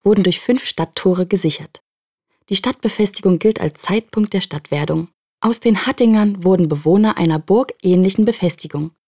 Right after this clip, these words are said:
Bürger. Der wirtschaftliche Aufschwung durch die Mitgliedschaft Hattingens im Hansebund ermöglichte zwischen fünfzehnhundertsechsundachtzig und fünfzehnhundertneunzig eine Erneuerung der Stadtbefestigung in Bruchstein. Sie bestand aus der inneren Mauer,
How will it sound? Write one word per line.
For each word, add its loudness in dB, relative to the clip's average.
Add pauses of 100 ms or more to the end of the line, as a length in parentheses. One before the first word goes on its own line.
(420)
Bürger. 0 (840)
Der 0
wirtschaftliche 0
Aufschwung 0
durch -2
die -4
Mitgliedschaft 0
Hattingens 2
im -2
Hansebund 0 (240)
ermöglichte 0
zwischen -2
fünfzehnhundertsechsundachtzig -4
und -6
fünfzehnhundertneunzig 0 (240)
eine 2
Erneuerung 2
der -2
Stadtbefestigung -4
in 0
Bruchstein. -6 (480)
Sie 2
bestand 0
aus 0
der -2
inneren 4
Mauer, 2